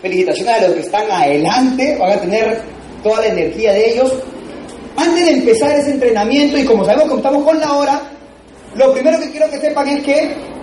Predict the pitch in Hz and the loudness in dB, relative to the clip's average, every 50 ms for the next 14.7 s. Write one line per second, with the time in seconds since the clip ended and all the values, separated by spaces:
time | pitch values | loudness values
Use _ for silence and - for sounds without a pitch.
0 | - - 254 269 269 269 277 285 277 277 269 277 233 240 262 285 285 277 269 - | -4 0 2 2 4 4 2 2 2 2 2 0 0 0 0 2 2 0 -2 -4
1 | - 269 262 254 254 240 233 226 220 190 202 247 269 277 285 294 294 294 - - | -2 0 0 2 2 2 2 2 2 0 0 2 2 4 4 2 0 -2 -6 -12
2 | - - - - 190 190 196 208 226 240 240 269 294 311 311 320 311 311 302 269 | -14 -10 -6 -4 -2 -2 0 0 0 2 4 6 6 6 6 6 6 6 4 4
3 | - - - 185 165 170 170 180 185 202 220 240 - - 262 - 247 208 180 170 | 4 0 -2 -4 -6 -6 -6 -4 -4 -4 -4 -4 -4 -4 -4 -2 0 -2 -2 -2
4 | - - - 320 320 320 330 302 302 294 302 262 - - - - - - - - | -2 0 2 4 4 6 6 4 4 4 4 4 2 0 -4 -10 -14 -16 -18 -20
5 | - - - - - - - - - - - 339 359 339 - 359 349 349 349 359 | -20 -20 -20 -20 -18 -18 -18 -16 -14 -6 -2 0 0 2 2 2 4 4 4 4
6 | 349 339 349 311 - 320 311 262 247 - - 311 302 277 - - - - - - | 4 4 4 2 4 2 2 2 2 2 2 4 4 4 2 0 -4 -8 -12 -16
7 | - - - - - - - - - 233 240 247 247 240 262 302 320 330 339 320 | -20 -20 -20 -20 -20 -20 -8 -2 0 0 2 2 2 2 4 4 4 4 2 2
8 | 320 320 302 294 - 262 262 247 247 277 311 311 302 302 302 302 302 294 254 - | 2 4 4 4 4 4 4 4 4 4 2 0 0 0 0 0 0 0 -2 -2
9 | - 294 302 294 247 - - - - 277 302 285 - 269 233 - - 294 294 294 | -2 0 2 2 2 2 2 0 -2 -4 -4 -4 -2 -4 -2 0 0 0 0 0
10 | 285 277 277 262 247 240 240 254 285 294 294 294 294 294 277 262 262 240 285 294 | 2 2 2 4 4 2 2 2 0 0 2 2 2 2 2 2 2 2 2 2
11 | 294 285 - 302 294 294 285 277 247 - 311 294 262 226 - - 294 320 320 302 | 0 -2 -2 -2 -2 0 0 0 -2 0 0 2 2 2 2 0 0 0 0 2
12 | 302 320 330 320 339 330 320 302 285 - - 269 262 254 240 254 320 349 339 339 | 2 2 2 2 0 -2 -2 -2 -4 -4 -4 -2 -2 -2 0 0 0 0 0 0
13 | 339 359 339 - - 294 294 311 302 320 302 277 269 247 254 247 233 226 285 330 | 0 0 -2 0 0 0 0 0 0 0 0 2 2 4 4 2 0 0 0 -2
14 | 349 339 381 370 285 370 370 403 403 415 381 285 202 - | -2 0 0 -2 0 0 0 0 0 0 0 0 0 -2